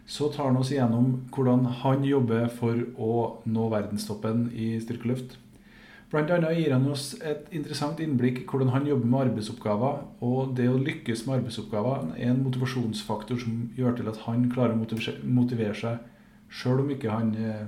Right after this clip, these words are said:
nødvendigvis løfter tyngre fra økt til økt. Han gir oss også et innblikk i hvordan det her arbeidsoppgavejobbinga har ført til at han har blitt en bedre styrkeløfter og økt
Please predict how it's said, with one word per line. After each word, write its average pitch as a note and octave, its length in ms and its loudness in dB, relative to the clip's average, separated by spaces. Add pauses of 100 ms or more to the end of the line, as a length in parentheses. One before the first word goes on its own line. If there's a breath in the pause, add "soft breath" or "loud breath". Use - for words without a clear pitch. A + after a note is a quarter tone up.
nødvendigvis A2 680 0
løfter A#2 260 -4
tyngre G#2 320 -2
fra A2+ 260 -2 (280)
økt B2 180 -6
til C#3 120 -2
økt. - 280 -14 (640 loud breath)
Han D#3+ 140 -4
gir E3 120 2
oss E3 100 2
også D#3 200 0
et - 100 -4
innblikk C3+ 400 4
i C3+ 60 -2
hvordan B2+ 260 4
det B2+ 80 6
her C3 380 4 (680)
arbeidsoppgavejobbinga A2+ 1600 2 (100)
har C3 320 2
ført B2 300 0
til A#2+ 120 0
at A#2+ 100 2
han B2 440 4 (160)
har A#2+ 220 0
blitt A#2 280 -2
en B2 200 4 (160)
bedre A2+ 280 2
styrkeløfter A#2+ 720 -2
og A#2+ 260 -6
økt - 460 -10